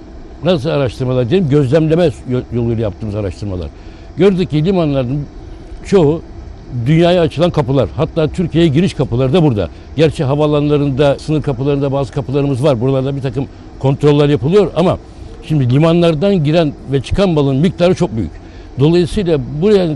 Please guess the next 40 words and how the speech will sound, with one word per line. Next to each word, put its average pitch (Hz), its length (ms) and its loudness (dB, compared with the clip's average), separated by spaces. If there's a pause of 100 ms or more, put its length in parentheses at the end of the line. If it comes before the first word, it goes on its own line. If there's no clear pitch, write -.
(200)
giren 160 320 2
ve 147 80 -2
çıkan 165 320 -4
balın 139 220 0
da 131 40 -2
gördük 139 360 0
ki 147 100 -2
kontrolü 165 580 0 (640)
gerçekten 156 640 0 (260)
bizim 165 200 0
açımızdan 139 460 -2
bir 214 40 2
kontrol 147 420 0
değil. 104 140 -2 (120)
Bazılarında 160 540 0
belki 170 280 2
var, 143 140 4 (380)
çok 214 220 4
az 131 240 -2
var. 95 120 -4 (260)
Bir 190 80 -2
takım 180 280 0
yerde 165 200 2
paneller 170 460 2
gördük. 147 340 2 (1160)
Radyasyon 156 560 2
kontrolü 147 360 -2
için 151 120 -6
paneller 151 500 0 (100)
konmuş 139 340 0 (280)
ama 185 160 2
bu 202 80 2
panellerin 156 680 0
açık 165 260 -2
mı 156 80 -2
kapalı 175 320 0
mı 170 120 4
olduğu 151 360 2
belli 143 220 2
değil. 127 160 0